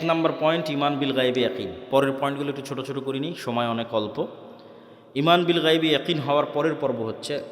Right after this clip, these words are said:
ইসলাম এবং মুসলমানদের বিজয়ের জন্য আল্লাহর সাহায্য জরুরি। আল্লাহর সাহায্য ছাড়া নবীরাও জয়লাভ করতে পারেনি।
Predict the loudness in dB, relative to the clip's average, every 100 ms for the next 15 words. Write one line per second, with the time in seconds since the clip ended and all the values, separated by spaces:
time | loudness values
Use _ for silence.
0 | -16 -18 -20 -20 -8 -4 0 6 8 8
1 | 6 4 2 0 0 2 2 0 -2 -2
2 | 0 2 2 0 -2 -2 0 0 2 2
3 | 0 0 0 0 0 -2 -2 -4 -4 -10
4 | -16 -18 -20 -20 -20 -20 -20 -10 2 6
5 | 6 6 6 4 4 0 0 0 2 2
6 | 2 4 4 4 4 4 2 -4 -6 -2
7 | -2 -2